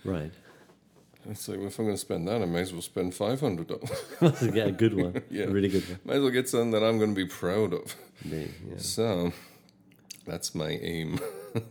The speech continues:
Speaker 2: But again, as you can only get, well, the price for the four, five hundred dollar one in Japan is
Speaker 1: Mm.
Speaker 2: about one thousand, one thousand five hundred dollars, obviously, because everything in Japan must be five to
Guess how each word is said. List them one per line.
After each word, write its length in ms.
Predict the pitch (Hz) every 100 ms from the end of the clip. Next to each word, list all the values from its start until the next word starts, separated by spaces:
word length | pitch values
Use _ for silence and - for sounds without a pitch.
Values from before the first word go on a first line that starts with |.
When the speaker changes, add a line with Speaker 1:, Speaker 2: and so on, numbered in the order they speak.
| 92
Speaker 2:
But 300 | 85 82 - - - -
again, 540 | 101 104 113 104 98 - - -
as 340 | - 95 92 98
you 140 | 90
can 140 | 98
only 160 | 90 87
get, 280 | 87 87 92
well, 360 | 90 80 - - -
the 80 | 95
price 320 | - 95 90
for 80 | 90
the 280 | 80 80 80 -
four, 320 | - 90 82
five 240 | 82 85 82
hundred 300 | 85 80 80
dollar 260 | 95 92 85
one 180 | 82
in 180 | 80 78
Japan 420 | 85 - 104 92
is 120 | 82 87
Speaker 1:
Mm. 80 | 90
Speaker 2:
about 300 | 85 82 80 - - _ _ _ -
one 320 | 92 90 90
thousand, 640 | - 87 85 80 85 82
one 160 | 82 82
thousand 300 | 85 80 80
five 300 | - 92 85
hundred 240 | 85 80
dollars, 320 | - 82 82 -
obviously, 480 | 92 82 80 92
because 420 | 85 87 - 85 80
everything 380 | 95 90 92 87
in 80 |
Japan 440 | 85 85 92 85 82
must 240 | 82 -
be 220 | - 82 82
five 420 | - 87 87
to 80 | 85